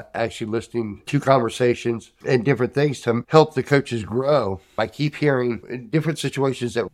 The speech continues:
really make me think about the process that's out there and the process that we provide at V A Claims Insider and the differences.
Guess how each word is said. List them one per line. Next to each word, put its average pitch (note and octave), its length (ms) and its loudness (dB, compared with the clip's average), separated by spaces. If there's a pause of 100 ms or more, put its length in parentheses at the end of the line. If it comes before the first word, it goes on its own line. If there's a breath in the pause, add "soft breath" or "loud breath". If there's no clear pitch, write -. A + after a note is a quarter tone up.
(120)
really C3+ 340 6
make D3+ 220 10
me D3 100 4
think D3+ 280 2
about A2+ 360 4
the B2 80 -4
process B2+ 560 2
that's - 480 -2
out B2 240 4
there C#3 240 4
and A#2 220 -4
the G2 40 -4
process B2 500 0
that G#2+ 140 -2
we D#3+ 240 2
provide G#2 720 -2
at A2+ 380 4
V B2+ 160 2
A A2+ 100 2
Claims A2 340 -2
Insider F#2+ 600 0 (240)
and A2 240 -2
the G2 40 -6
differences. G2+ 840 -4